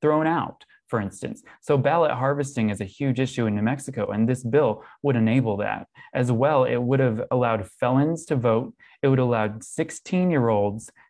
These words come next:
to vote in municipal elections, as well as multiple other extreme things like la-, allowing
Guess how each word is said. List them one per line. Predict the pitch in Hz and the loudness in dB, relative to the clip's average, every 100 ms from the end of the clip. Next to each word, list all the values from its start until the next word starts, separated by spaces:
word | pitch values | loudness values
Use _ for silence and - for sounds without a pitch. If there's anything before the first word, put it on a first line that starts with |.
| _ | _
to | - 143 127 123 | -2 2 2 2
vote | 120 139 | 2 2
in | 127 | 2
municipal | 120 123 143 - 139 123 | 4 2 0 -2 -2 0
elections, | 110 120 156 - 107 92 95 113 - _ _ - 127 | 2 0 -2 -10 -8 -8 -8 -10 -18 _ _ -10 -4
as | 117 | -2
well | 117 143 160 110 110 - - | 0 2 2 2 0 -8 -6
as | 117 110 | -2 2
multiple | 113 127 165 - 135 | 2 2 0 -2 -2
other | 123 127 123 113 | 0 0 2 0
extreme | - 110 - - 139 156 156 151 143 _ _ - | -2 -6 -14 -4 -2 0 0 -2 -4 _ _ -2
things | 139 120 123 120 | 2 4 2 2
like | 107 | 0
la-, | 123 123 120 120 | 0 0 0 0
allowing | 123 117 113 110 110 | -2 0 2 0 -2